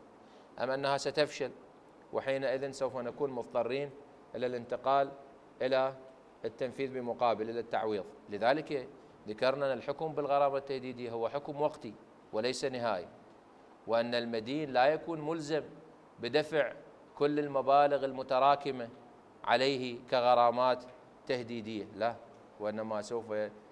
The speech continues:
يكون ملزم بتعويض الدائن عن المنفعة التي افتقدها بسبب عدم قيام المدين بتنفيذ التزامه. يعني شلون؟ يعني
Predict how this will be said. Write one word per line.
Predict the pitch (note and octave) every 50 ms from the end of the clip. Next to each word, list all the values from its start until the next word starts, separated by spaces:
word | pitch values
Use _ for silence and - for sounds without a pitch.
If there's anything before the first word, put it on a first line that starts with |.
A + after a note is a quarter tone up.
| - -
يكون | - - - C#3 B2 A#2+
ملزم | C3 D#3 D#3+ D#3+ F3+ E3 D3+
بتعويض | D3 C#3+ D#3 B2+ C3+ D#3 G3 G#3 E3 C#3 - - - - - - - - - - -
الدائن | A#2+ A#2+ A#2+ C#3 C#3+ C#3+ B2+ A2+ A2+ A2 - - - - - - - - -
عن | B2 C3 C3
المنفعة | B2+ B2+ C3+ C#3+ D#3 D3 - C#3+ B2+ A#2
التي | B2 B2 B2 A#2+ - B2 A#2+ A#2+ A#2+ A#2+ - - - - - -
افتقدها | G#2+ - - - B2 B2 - D3+ D#3+ D3+ D3+ C#3+ C#3+ C#3
بسبب | C#3 C3 B2+ - D3 D3 D3 D3 C#3+ B2+
عدم | A#2+ D#3 E3 D#3 D3
قيام | - - D3 C#3 C#3 C3+
المدين | C3+ B2+ B2 B2 C#3 C3+
بتنفيذ | C3 B2 - B2+ A2 G#2 C3 B2
التزامه. | A2+ A2 G#2 - G2+ F#2+ G2+ F#2 F2 F2+ - - - - -
يعني | A2+ A#2+ B2+ B2
شلون؟ | A#2 - C#3+ C3+ A2 G#2 - - - - - - - - - - - -
يعني | A#2+ B2+ C3+ C3+ C#3